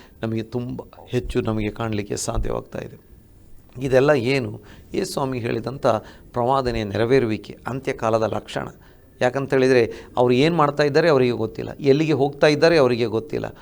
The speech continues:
ವಿಪರೀತಗಳನ್ನು ಹೊರಸೂಸುವುದು ಎಂಬುದಾಗಿ ನಿರ್ಧಾರಗಳನ್ನು ಮಾಡಲಿಕ್ಕೆ ಆಗುವುದಿಲ್ಲ. ಬುದ್ಧಿ ಹಾಳಾಗಿದೆ, ಜಗಳ ಗಂಟಿಗಳಾಗ್ತಾ ಇದ್ದಾರೆ ಅಥವಾ ಜಗಳ ಗಂಟಿಗಳಾಗಿ ಮಾರ್ಪಡ್ತಾ ಇದ್ದಾರೆ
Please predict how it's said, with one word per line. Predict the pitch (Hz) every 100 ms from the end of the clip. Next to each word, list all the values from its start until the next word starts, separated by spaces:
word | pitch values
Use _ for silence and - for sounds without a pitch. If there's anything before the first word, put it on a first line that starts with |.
| - - -
ವಿಪರೀತಗಳನ್ನು | 135 151 175 165 165 139 151 160
ಹೊರಸೂಸುವುದು | 113 123 139 135 127 131 120
ಎಂಬುದಾಗಿ | 117 107 107 131
ನಿರ್ಧಾರಗಳನ್ನು | 131 139 151 151 143 139
ಮಾಡಲಿಕ್ಕೆ | 135 127 135 135
ಆಗುವುದಿಲ್ಲ. | 117 117 117 110 104 - - -
ಬುದ್ಧಿ | 131 135 156
ಹಾಳಾಗಿದೆ, | 123 127 127 120 117 113 - -
ಜಗಳ | 117 131 139 151
ಗಂಟಿಗಳಾಗ್ತಾ | 139 131 131 123 123 127
ಇದ್ದಾರೆ | 120 - - - - -
ಅಥವಾ | 131 135 151 135 113 - -
ಜಗಳ | - 135 156
ಗಂಟಿಗಳಾಗಿ | 143 139 139 139 135
ಮಾರ್ಪಡ್ತಾ | 117 120 139 151 156 139 131
ಇದ್ದಾರೆ | 120 - 113 - -